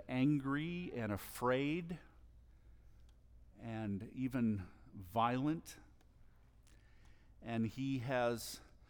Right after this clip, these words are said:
focused in on me, his oldest son, as the cause, the reason for everything that he's hurt and fearful and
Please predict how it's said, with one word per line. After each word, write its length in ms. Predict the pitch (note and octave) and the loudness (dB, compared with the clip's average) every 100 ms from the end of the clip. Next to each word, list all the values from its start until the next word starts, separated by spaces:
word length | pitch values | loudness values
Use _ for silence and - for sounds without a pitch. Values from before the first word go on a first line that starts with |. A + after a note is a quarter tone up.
| - - - | -20 -20 -16
focused 800 | - - F3+ F3+ E3+ D3+ - - | 0 10 10 10 6 4 0 -4
in 240 | E3 D3+ C#3+ | 4 6 6
on 440 | C3 B2+ A#2+ A#2+ | 4 6 6 6
me, 420 | C#3 C3+ F#2 D#2 - - - - - | 4 4 0 -4 -14 -20 -20 -18 -6
his 340 | B2 A2 - - - - - - - - | -6 -4 -8 -14 -20 -20 -20 -20 -16 -6
oldest 480 | C3 B2+ A#2 - | -4 -2 -2 -4
son, 460 | - B2 F#2+ F#2 G2 | -2 -2 0 -2 -6
as 520 | G#2+ A2 G#2 G2 - - - - - - - - - G#2+ | -6 -4 -4 -6 -10 -14 -20 -20 -20 -20 -20 -20 -20 -10
the 340 | G#2+ G#2 G2 G2 - | -6 -4 -4 -6 -10
cause, 760 | - - D#3+ F#2+ G2 G2+ - - | -10 -4 0 0 -4 -8 -10 -6
the 80 | A2+ | -6
reason 760 | G#2 G#2 D3+ E3 C#3 G2+ F2 G2+ | -4 -4 -2 -2 -4 -6 -6 -10
for 160 | - - - - | -8 -10 -10 6
everything 800 | F3 G3 F3 D3+ - - G2 F#2 - - - - - - - - - | 12 12 12 2 0 -6 -6 -8 -14 -20 -20 -20 -20 -20 -20 -18 -6
that 100 | A#2 | -4
he's 160 | G2+ - | -2 0
hurt 380 | - D3 C#3 - - - - | 6 6 4 -8 -20 -20 -10
and 140 | G2 | -10
fearful 640 | - - C3+ - A2+ G#2+ - - - | -6 0 2 2 -4 -4 -6 -16 -12
and 140 | G2+ | -8